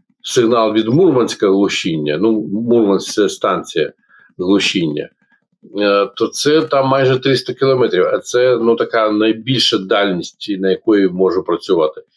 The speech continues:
І то болгари після цього заявили: Ми не будемо нічого розслідувати, тому що нема що розслідувати, нема ніяких підтверджень. А те, що вона час літала, то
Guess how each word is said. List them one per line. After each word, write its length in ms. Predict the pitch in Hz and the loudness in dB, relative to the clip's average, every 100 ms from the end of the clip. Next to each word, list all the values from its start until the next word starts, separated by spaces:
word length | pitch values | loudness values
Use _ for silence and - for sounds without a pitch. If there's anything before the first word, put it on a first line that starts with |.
| _ - | _ -6
І 80 | |
то 440 | - 208 196 - - _ | -2 2 2 2 -6 _
болгари 500 | 101 120 120 127 104 110 | -2 0 2 2 0 -2
після 200 | 104 107 | -4 -2
цього 260 | 127 110 | 0 2
заявили: 500 | 104 117 143 175 127 - _ - | 2 2 4 2 2 -4 _ -4
Ми 120 | 135 | 0
не 100 | 170 | 2
будемо 360 | 143 131 120 117 | 2 2 2 2
нічого 400 | 113 120 107 113 | 2 2 2 0
розслідувати, 600 | 110 165 147 120 - - | -2 0 2 2 0 -6
тому 180 | 107 107 | -4 -4
що 160 | - | -2
нема 200 | 107 117 | 0 0
що 160 | 110 104 | 0 -2
розслідувати, 580 | 98 92 78 73 69 80 | 0 -2 -4 -4 -6 -8
нема 340 | 90 107 101 - _ - | -4 -2 -2 -6 _ -4
ніяких 420 | 101 101 85 - | -2 -2 -4 -18
підтверджень. 560 | - - 82 76 - - _ _ _ _ _ _ - | -20 -8 -4 -4 -6 -16 _ _ _ _ _ _ -8
А 80 | - | -4
те, 140 | 151 | 0
що 140 | 135 147 | 2 2
вона 200 | 139 131 | 2 2
час 320 | 151 127 - | 2 0 -2
літала, 420 | 123 175 196 147 | -4 0 0 0
то 260 | - 120 | 0 -2